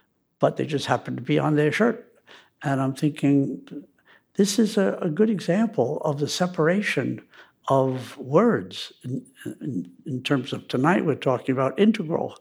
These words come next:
and spiritual. And, uh, so there's a, there's a s-, a separation in, in the culture between what words really mean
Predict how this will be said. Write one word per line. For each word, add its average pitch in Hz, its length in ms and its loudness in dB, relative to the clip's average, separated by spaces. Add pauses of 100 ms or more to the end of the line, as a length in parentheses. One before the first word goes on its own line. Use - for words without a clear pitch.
and 135 140 -4
spiritual. 117 760 -2 (500)
And, 127 360 0 (360)
uh, 135 320 4 (360)
so - 200 0
there's 147 240 -2
a, 143 180 -4 (160)
there's 147 140 -2
a 101 140 -2
s-, - 300 -10 (140)
a 131 80 -6
separation 180 840 0
in, 139 420 0
in 147 160 4
the 139 100 2
culture 156 560 0 (480)
between 135 800 2 (220)
what 160 320 -2
words 131 600 -2 (540)
really 147 500 2
mean 151 580 0